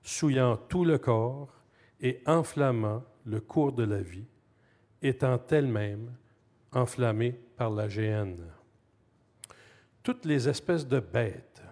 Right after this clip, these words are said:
d'oiseaux, de reptiles et d'animaux marins sont domptées et ont été domptées par l'homme. Mais la langue, aucun homme ne peut la dompter.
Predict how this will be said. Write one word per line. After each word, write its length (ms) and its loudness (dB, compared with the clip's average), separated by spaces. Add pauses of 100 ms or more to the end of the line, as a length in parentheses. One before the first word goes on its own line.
(380)
d'oiseaux, 560 0 (480)
de 100 0
reptiles 760 -2 (140)
et 120 -2
d'animaux 420 2
marins 360 0 (600)
sont 280 0
domptées 640 0 (480)
et 120 2
ont 140 4
été 320 -2
domptées 420 0
par 200 0
l'homme. 440 -4 (680)
Mais 140 -4
la 180 -6
langue, 500 -8 (800)
aucun 480 2
homme 420 0
ne 180 0
peut 240 0
la 180 0
dompter. 580 -2